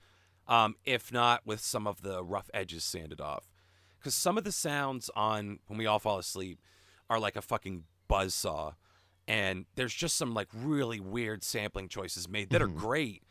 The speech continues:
Speaker 1: but it, it, it, like, borders on unlistenable. It just, like, toes the line. Um, and there was none of that in that song, but it had that same kind of slink to it. Like, what was that song
Speaker 2: Mm-hmm.
Speaker 1: they used in Birds of Prey, All the Good Girls Go to Hell or whatever?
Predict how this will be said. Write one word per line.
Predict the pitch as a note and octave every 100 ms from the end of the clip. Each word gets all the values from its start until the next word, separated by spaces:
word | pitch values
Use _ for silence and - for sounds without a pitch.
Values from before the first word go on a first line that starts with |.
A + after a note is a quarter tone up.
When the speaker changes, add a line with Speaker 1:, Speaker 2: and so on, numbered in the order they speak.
| _ _ _ _
Speaker 1:
but | A#2 G#2+
it, | G#2+
it, | A#2+ A2
it, | - A2+
like, | A2 F#2+ _ _
borders | C3 D3+ C3+ A2 G2+
on | A2 F#2
unlistenable. | G2 F#2 F#2 F#2+ - E2+ - E2
It | E2
just, | - A#2 -
like, | F#2+
toes | - - F#2+ F#2
the | E2
line. | D#2+ D#2+ D#2+ - - - _ _ _ _
Um, | A#2+ A2+ G#2 G2+
and | B2+
there | C#3+
was | C#3 A2
none | A#2 B2+ C3+
of |
that | A#2 A#2+ A#2+
in | A2+
that | A2 G#2
song, | - - E3+ C#3+ A#2+
but | G#2+
it | A2
had | C#3 A#2+ A#2
that | A2+ A2 -
same | - B2 G#2 G#2 G2+ G2 - _ _ _ _ _ _ -
kind | A2+ G2+
of | E2+
slink | - - A2 A2+ -
to | - C3
it. | C3 G#2
Like, | F#2+
what | B2
was | C3
that | C#3 B2
song | A#2+ A2+ G#2+
Speaker 2:
Mm-hmm. |
Speaker 1:
they | G#2
used | G2 G2+ -
in | F2+
Birds | F2+ F2+ F2
of | -
Prey, | F2+ F2+
All | F2 F2
the |
Good | E2+ F2+ E2+
Girls | F2 E2+
Go | F2 E2+
to |
Hell | E2+ E2+ E2+
or |
whatever? | F2 E2+ E2+